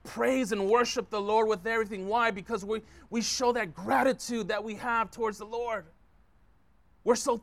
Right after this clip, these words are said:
thankful for what he's done in our life. Amen? Look, God has given us victory because he loves us, church.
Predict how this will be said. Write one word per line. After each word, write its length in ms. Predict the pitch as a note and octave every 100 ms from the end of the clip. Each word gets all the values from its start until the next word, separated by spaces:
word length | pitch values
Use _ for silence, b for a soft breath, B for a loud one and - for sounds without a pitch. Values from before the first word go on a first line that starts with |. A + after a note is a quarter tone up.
| -
thankful 420 | C4+ C4+ - A3+
for 120 | A3+
what 140 | A3+
he's 220 | A3 A#3 E3
done 240 | A3+ B3
in 120 | G#3
our 180 | G#3+ A#3+
life. 320 | A#3 A3 F#3+ - - _ _ _ _ _ _ _ _ _ _ _ _ _ _ _ -
Amen? 340 | D3 G#3+ C4+ C4 - _ _ _ _ _ _ _
Look, 140 | - F3+
God 200 | A#3 A#3+
has 200 | B3+ F#3+
given 300 | F#3 A#3 A3
us 160 | G#3+
victory 600 | D#3 E3+ A#3 - G3+ F3+
because 380 | F3+ F3+ - G#3+
he 140 | G#3+ G#3
loves 420 | F#3 G3 G3+ F3
us, 300 | F3+ F3 -
church. 200 | - -